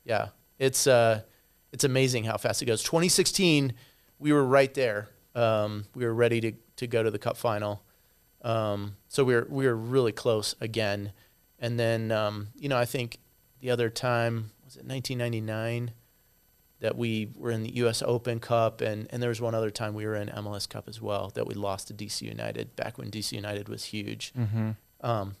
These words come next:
Speaker 1: so we've had, Rapids historically have had a few, a, a number of good, good seasons, but consistently we're just, like, fighting to get into the playoffs. So last year we got into the playoffs. Robin Fraser,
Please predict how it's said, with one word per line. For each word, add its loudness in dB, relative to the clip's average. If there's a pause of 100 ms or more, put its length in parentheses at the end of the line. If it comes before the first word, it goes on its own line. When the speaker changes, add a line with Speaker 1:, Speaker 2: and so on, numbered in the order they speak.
Speaker 1:
so 4
we've 4
had, 4
Rapids 0
historically 0
have -4
had 2
a -2
few, 0 (460)
a, -4
a 2
number 6
of -2
good, 6 (140)
good 2
seasons, -2
but 2 (100)
consistently 0
we're 2
just, -2
like, -2
fighting -2
to -8
get -2
into -6
the -10
playoffs. -6
So 4
last 2
year 0 (420)
we -6
got 2
into 0
the -6
playoffs. -4
Robin 4
Fraser, 2